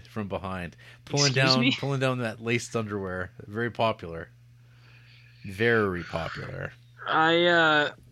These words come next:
Speaker 2: I think I gotta go to confession after hearing that
Speaker 1: I,
Speaker 2: one.
Speaker 1: I mean, you can do something along the way if you need to.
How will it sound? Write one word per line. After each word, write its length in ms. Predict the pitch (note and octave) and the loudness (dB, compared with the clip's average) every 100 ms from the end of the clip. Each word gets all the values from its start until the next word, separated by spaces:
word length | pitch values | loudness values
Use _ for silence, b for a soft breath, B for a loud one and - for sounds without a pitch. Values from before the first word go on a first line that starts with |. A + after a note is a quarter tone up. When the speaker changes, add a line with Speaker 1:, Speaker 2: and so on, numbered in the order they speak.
| - - | -18 -12
Speaker 2:
I 60 | - | -2
think 240 | G3+ G3+ | -2 2
I 100 | F#3+ | 2
gotta 200 | D#3 C#3 | 2 2
go 200 | C#3+ C#3 | 2 0
to 240 | C3+ C#3+ B2+ | 0 -8 -8
confession 720 | - B2 - E3 - D3 A#2+ | -10 -10 -2 0 2 0 -2
after 360 | A2 A#2+ C3 B2 | -8 -10 -10 -10
hearing 300 | C3 A#2 A2+ | -8 -8 -4
that 220 | A#2 B2 | -2 -2
Speaker 1:
I, 40 | |
Speaker 2:
one. 240 | G#2+ G#2+ B2+ - | -4 -10 -8 -4
Speaker 1:
I 260 | G2+ G2 | 0 0
mean, 300 | F2+ F2+ D#2+ - - - | -2 -8 -10 -16 -20 -16
you 120 | G#2+ | -14
can 100 | G#2 | -10
do 80 | G#2 | -10
something 280 | - F#2 F2 | -8 -8 -8
along 220 | E2+ D2 | -8 -10
the 80 | D#2 | -8
way 240 | G2 F2 | -6 -6
if 120 | D#2 | -8
you 80 | D#2+ | -12
need 180 | D#2+ D#2 | -12 -14
to. 100 | - | -16